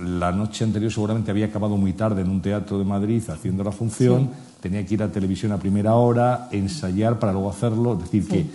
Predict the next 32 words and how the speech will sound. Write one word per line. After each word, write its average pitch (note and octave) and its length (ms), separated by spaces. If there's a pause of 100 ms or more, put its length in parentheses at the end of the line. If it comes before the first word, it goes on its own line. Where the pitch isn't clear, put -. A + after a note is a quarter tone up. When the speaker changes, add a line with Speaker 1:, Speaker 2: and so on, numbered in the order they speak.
(120)
Speaker 1:
que - 60
era G#2+ 100
una C3+ 120
vida G#2+ 220
realmente A#2 600 (240)
muy A#2 160
dura. B2+ 260 (260)
Speaker 2:
Sí, - 200
era A3 120
muy A#3+ 140
dura, A3 320
pero F3+ 180
para F#3 160
nosotros G3+ 460
que - 100
hacíamos F#3+ 360
teatro, D#3+ 440 (1300)
y E3 80
el D#3 80
teatro E3+ 300
nunca, E3+ 460 (380)
nunca D#3+ 240
ha C3+ 40
podido C#3 580
estar D3 460
muy E3+ 360 (260)
bien D3+ 280
remunerado, C#3 680 (1040)
la D3+ 60
televisión D#3+ 420
entonces E3 520
tampoco, C#3 680